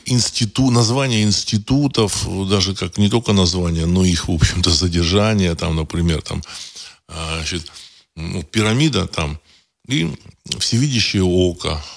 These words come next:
вот, допустим, фасции, орел, вот там в американском вот этом, э... в американских регалиях, вот орел, американский орел, это, в общем-то, так сказать, практически копия древнеримского орла. Вот. А,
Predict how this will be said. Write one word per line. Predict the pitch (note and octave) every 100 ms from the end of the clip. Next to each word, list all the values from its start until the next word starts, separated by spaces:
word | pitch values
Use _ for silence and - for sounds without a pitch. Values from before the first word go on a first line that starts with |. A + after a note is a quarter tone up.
| -
вот, |
допустим, | F2+ F2+ - E2+
фасции, | - G#2+ G2 - - F#2 E2 D#2+ D#2 _ -
орел, | A2+ A2+ A2 G2+ G2
вот | F2+ F#2+ E2+ -
там | E2+
в | F2
американском | F#2 F#2 - F2 D#2 - D#2+
вот | D2+ D#2
этом, | - C#2+ C#2+ - - - - -
э... | D2 D2+ D2 D2 C#2+ C#2 C2+ C#2 C#2 C#2 - - - - - - - -
в | D2+ D#2 F2+
американских | F#2 F#2+ F#2 E2+ - D#2 -
регалиях, | F2+ A2 C3 - -
вот | - -
орел, | D#2+ A#2 C3+
американский | F2 D#2+ D#2+ E2+ D2+ - F#2+
орел, | F#2+ D3+
это, | G#3
в | B2+
общем-то, | A2+ - F#2 D#2
так |
сказать, | - - D#2 - - _
практически | A2+ - G2 F2+ - F2+
копия | - A2 F2+ E2+ D#2
древнеримского | E2 F#2 F2+ F2+ G#2 B2+ - G#2 G2+
орла. | F#2 F#2 F2 F2 D#2+ _
Вот. | E2 D#2 - - _ _ _ _ _ _
А, | F#2 F#2 F2+ F2+ F2+ E2+ E2+ F2 F2+ F2 E2